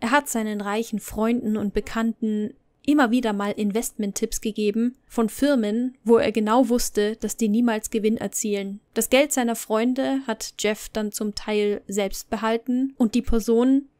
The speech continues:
die ihm dabei geholfen hat, das Märchen von der bald super erfolgreichen Firma, in die man nur noch investieren muss, das wird sich sehr lohnen, aufzubauen,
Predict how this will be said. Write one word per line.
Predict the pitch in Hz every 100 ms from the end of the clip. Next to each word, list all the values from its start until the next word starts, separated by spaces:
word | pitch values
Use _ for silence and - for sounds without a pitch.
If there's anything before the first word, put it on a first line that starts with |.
| -
die | 240
ihm | 226
dabei | 220 220 214
geholfen | 208 208 226 233 202
hat, | 208 - -
das | 214
Märchen | 220 220 220 233 214
von | 220 208
der | 208
bald | 208 208
super | 240 226 233
erfolgreichen | - - 220 - 214 208
Firma, | - 233 226 208
in | 202
die | 214
man | 208
nur | 208
noch | 214 208
investieren | 208 202 208 - 240 226
muss, | 220 -
das | 214
wird | 208 208
sich | 214
sehr | - 208
lohnen, | 214 240 233 240
aufzubauen, | - 233 - 226 220 226 233